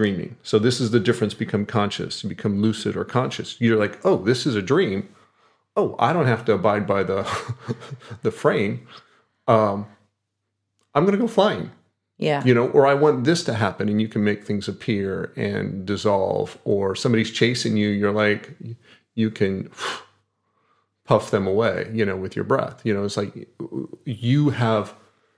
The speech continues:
Speaker 1: everything in that dream is your construct,
Speaker 2: Mm-hmm.
Speaker 1: is made by you, and you can change it. That's what you can do in a
Speaker 2: Yeah.
Speaker 1: conscious, lucid dream. That's
Speaker 2: So in a nighttime dream, and then when you practice lucid dreaming and you become aware that you're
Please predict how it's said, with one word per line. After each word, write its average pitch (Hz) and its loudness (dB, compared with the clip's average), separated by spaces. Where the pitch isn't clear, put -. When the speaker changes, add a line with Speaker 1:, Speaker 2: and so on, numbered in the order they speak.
Speaker 1:
everything 147 4
in 113 2
that 110 0
dream 107 2
is 101 -4
your 104 2
construct, - -2
Speaker 2:
Mm-hmm. 147 -2
Speaker 1:
is 101 -4
made 110 2
by 104 2
you, 104 -2
and 101 -2
you 95 -4
can 101 -12
change 107 0
it. - -8
That's 107 -8
what 113 -10
you - -12
can 104 -8
do 107 -8
in 101 -8
a - -10
Speaker 2:
Yeah. - -12
Speaker 1:
conscious, - -10
lucid 104 -2
dream. 98 -4
That's - -4
Speaker 2:
So 156 2
in 151 2
a 151 2
nighttime 156 2
dream, 135 2
and 131 2
then 131 2
when 139 2
you 135 0
practice 131 2
lucid 135 0
dreaming 127 2
and 127 2
you 127 2
become 127 -2
aware 147 4
that 151 0
you're 123 0